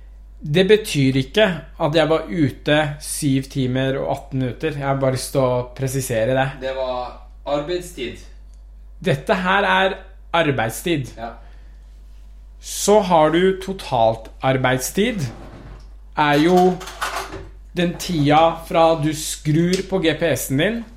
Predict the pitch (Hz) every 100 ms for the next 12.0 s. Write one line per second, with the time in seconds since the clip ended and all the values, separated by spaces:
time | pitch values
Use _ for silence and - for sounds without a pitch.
0 | - - 165 151 160 156 143 131 131 160
1 | - 196 165 151 - - - - - -
2 | - - - - - - - - - -
3 | - 135 139 165 220 - - 143 - -
4 | - - - - - - 208 214 214 -
5 | - - - 190 190 196 180 147 165 165
6 | 143 120 - 135 - - - - - 190
7 | 185 - - 214 - 175 170 - - 220
8 | 156 156 165 156 156 165 165 - 170 139
9 | 123 - 147 147 - 143 143 139 147 247
10 | - - - - - - 165 170 170 170
11 | 170 - - - 120 113 - 196 240